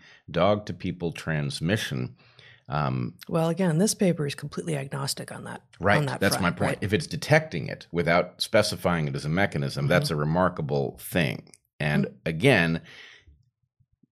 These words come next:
Speaker 1: the, the thing that is most glaring here is how robust the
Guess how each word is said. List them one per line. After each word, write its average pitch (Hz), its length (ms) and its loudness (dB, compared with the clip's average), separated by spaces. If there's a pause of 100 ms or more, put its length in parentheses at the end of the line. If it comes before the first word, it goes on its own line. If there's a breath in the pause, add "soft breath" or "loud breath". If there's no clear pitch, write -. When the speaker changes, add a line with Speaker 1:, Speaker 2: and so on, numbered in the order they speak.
(140)
Speaker 1:
the, 85 420 0 (100)
the 90 100 -2
thing 160 220 4
that 110 120 8
is 87 160 2
most 123 580 4
glaring 90 520 0
here - 380 -16 (260)
is 85 240 -2
how 92 180 4
robust 87 920 2 (200)
the 76 380 -2